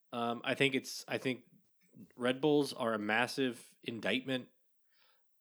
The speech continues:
on the league that they just let teams play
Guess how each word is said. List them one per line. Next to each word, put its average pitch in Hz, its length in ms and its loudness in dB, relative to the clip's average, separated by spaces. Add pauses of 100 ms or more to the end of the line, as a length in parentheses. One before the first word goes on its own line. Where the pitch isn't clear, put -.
(120)
on 120 160 2
the 104 100 0
league 147 440 0 (800)
that 123 300 2
they 120 120 4
just 113 260 -4
let 117 240 0
teams 117 380 -4
play 120 540 -2